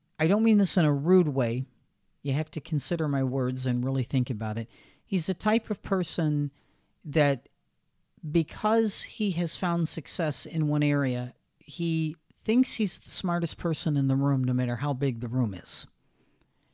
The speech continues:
And, you know, something that I've learned about that is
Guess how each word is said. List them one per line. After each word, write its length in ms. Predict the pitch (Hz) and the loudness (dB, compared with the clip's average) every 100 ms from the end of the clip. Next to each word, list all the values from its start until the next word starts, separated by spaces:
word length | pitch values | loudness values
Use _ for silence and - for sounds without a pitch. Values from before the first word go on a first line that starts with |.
| _ _ _ _ _ _ _ - | _ _ _ _ _ _ _ -4
And, 160 | 170 170 | 2 4
you 80 | |
know, 320 | 175 180 185 - | 4 4 0 -4
something 720 | - - 247 247 220 196 185 | -4 2 2 2 0 0 -2
that 160 | 170 165 | -2 0
I've 180 | 151 139 | 0 0
learned 640 | 147 160 151 147 147 131 - _ _ _ _ _ _ | 0 0 2 2 0 -2 -6 _ _ _ _ _ _
about 420 | 147 131 131 123 | -6 -2 -2 -2
that 380 | - 127 123 123 - | -4 -4 -4 -6 -6
is 360 | 135 127 - | -4 -4 -4